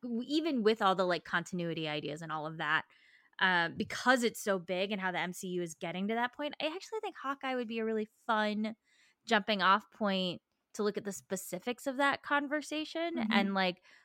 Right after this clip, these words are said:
Speaker 1: look at it as something that is related to the source material, but not, deliberately not exactly like the source material.
Speaker 2: Yes, I think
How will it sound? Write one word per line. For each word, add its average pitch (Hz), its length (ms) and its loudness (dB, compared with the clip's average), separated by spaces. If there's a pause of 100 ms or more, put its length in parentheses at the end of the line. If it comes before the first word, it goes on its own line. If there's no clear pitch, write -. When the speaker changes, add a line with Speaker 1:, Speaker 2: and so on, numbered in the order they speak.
(120)
Speaker 1:
look 233 200 2
at 202 200 8
it 185 220 6 (140)
as 214 300 8
something 190 400 -2
that 185 160 0
is 175 500 -4 (1000)
related 196 760 2
to - 120 -8
the 277 120 -4
source 285 400 -2
material, 285 840 0
but 202 260 2
not, 180 640 4 (260)
deliberately 214 920 4
not 170 480 4 (140)
exactly 175 640 0
like 160 240 -4 (120)
the 180 60 -10
source - 420 -10
material. - 720 -10
Speaker 2:
Yes, - 520 -4 (100)
I 226 60 -2
think 214 240 -4